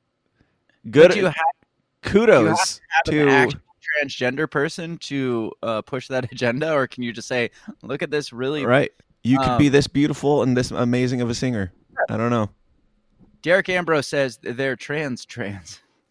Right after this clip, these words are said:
Speaker 1: Oh, that makes sense. It's a
Speaker 2: Now
Speaker 1: woman who identifies as a man that identifies as a woman.
Speaker 2: Yes, we've talked about this on this
Speaker 1: Mm-hmm.
Speaker 2: show, actually,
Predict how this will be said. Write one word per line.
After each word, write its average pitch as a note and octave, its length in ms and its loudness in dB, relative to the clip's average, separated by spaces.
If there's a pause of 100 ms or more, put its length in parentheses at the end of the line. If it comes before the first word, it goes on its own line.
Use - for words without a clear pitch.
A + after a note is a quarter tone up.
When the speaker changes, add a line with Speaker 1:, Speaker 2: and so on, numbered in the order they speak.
Speaker 1:
Oh, G#2 680 -8 (500)
that A2 80 -12
makes A2+ 240 -4
sense. - 320 -4 (760)
It's B2 160 -2
a A#2 120 6
Speaker 2:
Now A#2 260 4
Speaker 1:
woman A#2 300 2
who A2 180 2
identifies A2+ 960 2
as G#2 200 0
a G#2+ 80 0
man G#2+ 440 -2
that G2 140 0
identifies G2 680 -2
as D#2+ 120 -6
a F2 40 -8
woman. F#2 380 -8 (280)
Speaker 2:
Yes, - 320 2
we've D3+ 180 -2
talked F#3 300 2
about A#2 300 -2
this - 500 -10
on C3+ 180 -2
this B2 160 -2
Speaker 1:
Mm-hmm. D3+ 140 -10
Speaker 2:
show, C3 100 -2 (140)
actually, F#2 440 -12